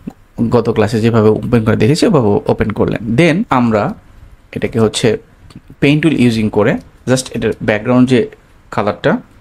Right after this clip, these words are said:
এটা কমান্ড দিয়ে দিয়ে আমি কপি করে নিলাম। Then আমি হচ্ছে যে উপরের লেয়ারটাতে কাজ করবো। আগের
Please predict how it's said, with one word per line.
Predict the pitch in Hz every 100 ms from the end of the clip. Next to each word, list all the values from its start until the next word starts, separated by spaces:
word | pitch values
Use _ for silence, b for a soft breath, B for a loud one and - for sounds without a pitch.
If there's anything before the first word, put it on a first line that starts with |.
| _ - - _ _ _ _ _ _ _ _ _ -
এটা | 110 107
কমান্ড | 110 113
দিয়ে | 110 107
দিয়ে | 101
আমি | 101
কপি | - -
করে | 107 107
নিলাম। | 101 98 151 254 - b b b b b b -
Then | 120 120
আমি | 101 117
হচ্ছে | 117 -
যে | 113 107 - _ - -
উপরের | 131 131 113
লেয়ারটাতে | 107 101 -
কাজ | 110 104
করবো। | - 107
আগের | 104 113